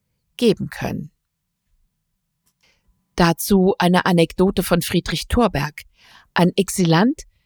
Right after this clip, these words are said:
den es nach Nairobi verschlagen hatte, schrieb einen Brief an seinen in Shanghai gelandeten Freund.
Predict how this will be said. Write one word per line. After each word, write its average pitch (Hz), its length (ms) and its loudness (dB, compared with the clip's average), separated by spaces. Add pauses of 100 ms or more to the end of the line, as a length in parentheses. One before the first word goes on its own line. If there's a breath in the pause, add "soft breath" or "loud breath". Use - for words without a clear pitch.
(160)
den 175 140 4
es 170 140 0
nach 175 200 2
Nairobi 180 520 2
verschlagen 151 600 -2
hatte, 175 240 -2
schrieb - 300 -6
einen 170 220 0
Brief 196 400 -2
an 175 180 0
seinen 175 400 2
in 180 220 0
Shanghai 175 560 0
gelandeten 175 560 0
Freund. 165 560 -2